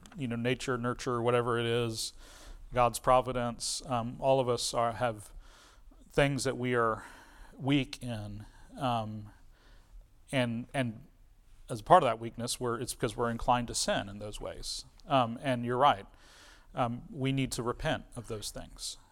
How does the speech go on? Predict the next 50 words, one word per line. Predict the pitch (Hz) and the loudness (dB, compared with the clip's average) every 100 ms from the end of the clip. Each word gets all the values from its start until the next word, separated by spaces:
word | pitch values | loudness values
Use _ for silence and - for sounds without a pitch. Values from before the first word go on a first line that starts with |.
| - | -8
Um, | 135 117 | -4 0
not | 123 135 | 4 4
only | 147 135 131 | 2 0 0
the | 113 123 | 0 4
actions | 131 - 131 113 | 4 2 -4 -8
themselves, | 113 - 131 120 107 | -6 0 4 2 0
but | 120 | -2
also | 117 113 107 | -2 -2 -6
the | 113 | -8
inclinations, | 117 113 120 113 117 - 107 110 | -8 -8 -6 -6 -6 -10 -10 0
right? | 120 120 - - - - - - - | 2 0 -4 -20 -20 -20 -20 -20 -6
Um, | - 131 117 110 - - - - - | 2 4 4 -4 -12 -20 -20 -20 -8
you | 139 | 0
know, | 135 120 - | 2 2 0
it | - 147 | 0 2
is | 143 | 4
not | 143 156 147 - - - - - | 10 10 10 4 -20 -20 -18 -4
sufficient | 147 - 202 151 135 | 2 8 8 6 -2
for | 143 | -2
you | |
to | 131 | 0
say, | - 131 127 | 4 6 6
"Well, | 135 | 8
I, | 151 160 | 10 10
I, | - 147 147 151 135 - | 8 6 6 4 -4 2
I | 143 | 4
don't | 143 143 | 6 4
ever | 135 | 2
give | 131 127 | 0 2
money | 131 135 | 2 2
to | 123 113 | 0 -6
the | 117 | -6
church | - 135 131 - | 2 4 4 0
or | 120 | -8
for | - 120 | -6 0
those | 120 120 - | 2 2 0
who | 123 | 0
are | 117 | 0
in | 117 | 0
need | 120 123 113 | 0 -2 -4
because, | 110 117 113 | -6 -6 -4
you | |
know, | 120 | -2
I'm | 117 | -2
just | 110 | -2
not | 117 110 | -2 -2
very | 107 | -2
good | 117 117 | -2 -2
with | 107 | -4
money." | 110 110 | -6 -8